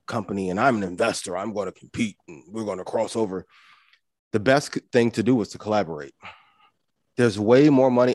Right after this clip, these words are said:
And, and to be honest, in our community, we're the only group of people that don't collaborate. And the reason why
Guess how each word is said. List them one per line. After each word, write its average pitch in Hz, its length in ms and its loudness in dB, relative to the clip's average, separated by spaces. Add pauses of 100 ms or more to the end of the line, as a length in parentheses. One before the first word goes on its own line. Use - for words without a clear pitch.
And, 127 160 2
and 123 100 -2
to 143 100 -4
be 135 120 0
honest, 156 300 2
in 135 40 4
our 143 120 4
community, 160 440 -2 (1040)
we're 220 200 -4
the 160 180 -2
only 170 260 -2
group 135 300 -2
of 127 140 -6
people 156 300 -6
that 123 160 0
don't 127 180 0
collaborate. 113 560 -4 (840)
And 113 100 -4
the 117 80 0
reason 143 440 2
why 117 380 2